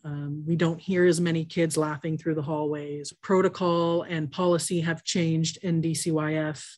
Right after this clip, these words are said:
because of covid. And so there's lots, lots of new challenges, but I think we've done our best to kind of meet those challenges head on and pivot so that we're still effective in the community.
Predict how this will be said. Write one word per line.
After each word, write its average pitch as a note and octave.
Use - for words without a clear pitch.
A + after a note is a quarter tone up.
because E3+
of D#3
covid. D3+
And F3+
so F#3+
there's F3+
lots, F3
lots F3+
of E3+
new F#3+
challenges, F#3+
but E3+
I F3
think F#3
we've F3
done F3
our E3
best D#3+
to D#3+
kind E3
of D3
meet E3
those E3
challenges E3
head D#3+
on F#3
and F3+
pivot F3
so F#3+
that E3+
we're F3
still D#3+
effective D3+
in D3
the D3+
community. D#3